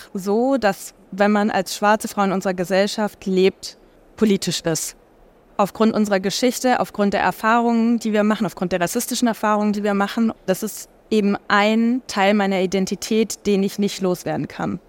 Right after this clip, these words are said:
Du hast zum Beispiel gerade von den Haaren gesprochen. Die Haare sind schon immer ein Teil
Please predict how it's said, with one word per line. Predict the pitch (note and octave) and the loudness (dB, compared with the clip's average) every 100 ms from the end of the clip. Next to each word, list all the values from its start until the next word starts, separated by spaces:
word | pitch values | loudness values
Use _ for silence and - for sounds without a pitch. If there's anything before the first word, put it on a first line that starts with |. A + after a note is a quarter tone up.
| _ _ | _ _
Du | - | -6
hast | D3+ | -4
zum | F#3 | 0
Beispiel | E3+ F#3+ | -2 -2
gerade | - F#3 F3+ | 0 2 2
von | F#3+ | 0
den | F#3 F3 | -2 0
Haaren | G3 G3 | 0 0
gesprochen. | F3+ - - E3+ - F3 F3 _ - _ _ | -2 -6 -2 -2 -2 -6 -6 _ -20 _ _
Die | F#3 | -6
Haare | G3+ F#3+ G3+ G3 | 0 2 4 2
sind | F#3 F#3+ | 0 -2
schon | - F#3+ | -2 -2
immer | - A#3 A3+ A#3 - _ _ - | 2 4 4 0 -6 _ _ -6
ein | G3+ | -4
Teil | - G#3+ G3+ G#3+ G#3+ | -2 2 4 4 2